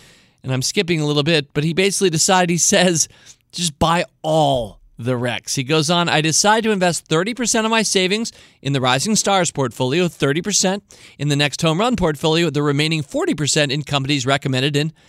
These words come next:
Stock Advisor and Rule Breakers. Over the past two years, I've gone from owning zero individual stocks, again, two years ago,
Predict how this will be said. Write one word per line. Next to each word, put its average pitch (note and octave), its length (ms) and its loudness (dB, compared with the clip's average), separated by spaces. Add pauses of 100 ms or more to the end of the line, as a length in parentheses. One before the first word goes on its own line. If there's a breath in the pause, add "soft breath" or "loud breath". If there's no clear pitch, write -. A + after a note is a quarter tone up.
Stock - 380 -4
Advisor A#2+ 500 -4 (280 loud breath)
and B2 260 -4
Rule A#2 160 -2
Breakers. D3 480 -2
Over C3+ 160 -2
the C#3+ 100 0
past E3+ 380 0
two D4+ 80 0
years, D#3 380 -2 (260 soft breath)
I've C3+ 120 -6
gone D3+ 220 0
from D3+ 220 -4
owning D3 360 -2 (220)
zero F3+ 680 0 (480)
individual A3+ 460 -2
stocks, B2 280 -2
again, B2+ 360 -6
two E3+ 160 -2
years B3+ 260 -2
ago, B2+ 240 0